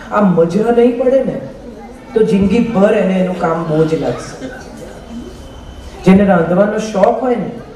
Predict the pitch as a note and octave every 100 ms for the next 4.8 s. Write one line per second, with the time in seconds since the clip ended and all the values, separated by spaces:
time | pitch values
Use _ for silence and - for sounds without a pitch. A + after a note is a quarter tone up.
0 | - - - - - - - G#3+ B3 C#4
1 | E4 B3 A#3 G3 G3 F#3 F#3 F#3 F3+ F3
2 | D#3+ E3 D#3+ D3+ C#3+ C3+ B2 A#2+ A#2+ -
3 | - - - - - - A#3+ A3+ G#3 G#3
4 | G3+ F#3 G#3 A3 G3+ F#3 F3+